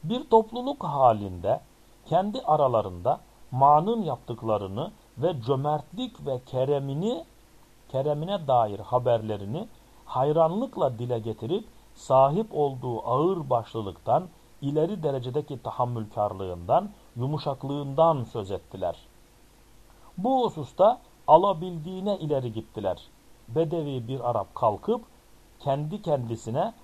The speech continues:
onu kızdıracağına dair söz verdi. Ancak böyle bir şeyi yapamayacağını, yapabildiği takdirde kendisine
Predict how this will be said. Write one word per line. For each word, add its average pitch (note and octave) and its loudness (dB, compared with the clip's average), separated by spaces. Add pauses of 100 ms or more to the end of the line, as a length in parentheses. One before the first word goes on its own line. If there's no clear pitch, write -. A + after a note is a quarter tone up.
(200)
onu G#3+ 0
kızdıracağına D#3 0
dair B2+ 0
söz C3+ -2
verdi. F2 2 (600)
Ancak A#2+ 0 (320)
böyle D3 -2
bir C3 -6
şeyi D#3+ -8 (300)
yapamayacağını, A#2+ 0 (400)
yapabildiği F3 -2
takdirde A2 -4
kendisine D#3 -6